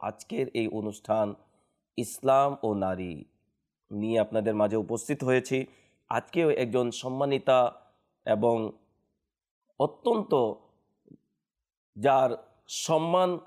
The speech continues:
কোরআন এবং হাদিসের মধ্যে বয়ান করা হয়েছে, যাদের আলোচনা করা অত্যন্ত জরুরি এবং যারা হচ্ছেন মমিনদের মা, তাদের জীবনী নিয়ে ইনশাআল্লাহ এর প্রত্যেকটি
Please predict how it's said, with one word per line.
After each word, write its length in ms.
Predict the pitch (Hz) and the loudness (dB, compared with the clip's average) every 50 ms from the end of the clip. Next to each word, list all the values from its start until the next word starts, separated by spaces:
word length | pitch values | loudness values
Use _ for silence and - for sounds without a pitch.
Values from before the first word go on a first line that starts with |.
| - _ _ | -20 _ _
কোরআন 380 | - 143 139 143 151 156 156 | 0 2 4 4 4 4 4
এবং 220 | 147 123 131 127 123 | 4 2 2 0 0
হাদিসের 520 | - - 123 139 156 165 - - 170 156 | 0 -2 0 0 0 -2 0 0 0 2
মধ্যে 220 | 139 135 120 131 | 2 2 2 2
বয়ান 360 | 123 107 113 110 117 123 127 117 | 2 4 4 6 6 4 4 2
করা 260 | - 123 123 123 117 | 2 2 4 4 4
হয়েছে, 560 | 110 120 117 113 107 - - 117 113 - _ _ _ _ _ _ _ _ _ _ - | 4 2 2 2 0 -4 -8 -10 -10 -10 _ _ _ _ _ _ _ _ _ _ -8
যাদের 340 | 92 110 143 147 160 175 170 | -2 0 2 4 4 4 2
আলোচনা 800 | - - - 123 165 185 196 196 - 180 165 165 143 139 139 - - - - | 2 0 0 0 2 2 2 2 2 2 4 4 4 2 2 -2 -6 -10 -4
করা 200 | - 127 131 131 | 0 4 4 4
অত্যন্ত 600 | 123 - 131 135 131 - - 185 185 180 - 175 | 4 4 2 0 0 0 -2 -2 -2 -2 0 0
জরুরি 540 | 156 127 107 113 113 110 117 101 101 98 - - _ _ _ _ _ _ | 0 2 2 2 2 2 2 0 0 -4 -6 -10 _ _ _ _ _ _
এবং 380 | - 110 107 110 113 107 107 101 - _ _ _ _ _ _ - | 0 0 2 2 2 0 -2 -6 -10 _ _ _ _ _ _ -6
যারা 260 | 95 110 113 113 127 120 | 0 2 4 4 4 2
হচ্ছেন 480 | 110 113 110 113 - 120 110 104 101 | 2 0 -4 -4 -4 -4 -4 -4 -4
মমিনদের 640 | 104 107 110 113 117 127 135 135 127 110 113 110 101 | -6 -6 -4 -4 -2 -2 -2 -2 -2 -2 -2 -2 -2
মা, 420 | 98 98 98 101 101 101 95 85 - _ _ _ _ _ _ _ - | -2 -4 -2 -2 0 -2 -2 -4 -6 _ _ _ _ _ _ _ -2
তাদের 340 | 113 117 117 123 127 117 95 | 0 0 2 2 0 0 0
জীবনী 360 | 101 113 107 123 123 123 117 | -2 -2 0 0 0 0 0
নিয়ে 200 | 113 110 110 107 | -2 -2 -2 -2
ইনশাআল্লাহ 580 | 104 101 - - 104 104 101 104 104 101 92 - _ _ _ _ _ _ _ | -2 -4 -4 -4 -4 -2 -2 -2 -2 -4 -4 -8 _ _ _ _ _ _ _
এর 200 | - 107 107 98 - - _ _ _ _ _ _ | -4 -2 -2 -2 -4 -8 _ _ _ _ _ _
প্রত্যেকটি 760 | - 143 143 - - 196 175 160 - 175 160 156 151 151 - | -2 -2 -2 -2 0 -2 -2 0 2 2 2 2 2 -2 -6